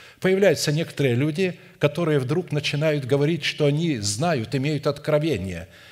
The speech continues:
И это откровение, кстати, они получают не через благовествуемое слово, а на просторах интернета.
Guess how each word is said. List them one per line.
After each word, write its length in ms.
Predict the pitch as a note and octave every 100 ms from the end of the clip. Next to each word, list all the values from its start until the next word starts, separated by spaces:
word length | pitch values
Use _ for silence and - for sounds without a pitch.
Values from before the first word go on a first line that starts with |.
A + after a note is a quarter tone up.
| -
И 80 | C3
это 200 | D#3+ D#3
откровение, 840 | D#3 - D#3+ E3 F3+ C3+ A#2+ G#2 -
кстати, 440 | - - E3 D3 D3
они 160 | D3
получают 640 | D3+ C#3+ D3 - D3 C3+ - - - -
не 180 | E3
через 800 | F#3 - C#3+ C3 - - - - - _ _ _ _ _ -
благовествуемое 840 | B2+ B2 C#3 C3 - D#3 C3 C3
слово, 680 | A#2+ - D#3 A#2 A2 G#2 - - -
а 220 | C#3 C3
на 140 | C#3+
просторах 540 | D3 D3+ - E3+ D3 -
интернета. 720 | C3+ C#3+ C#3+ D3 E2+ - D2+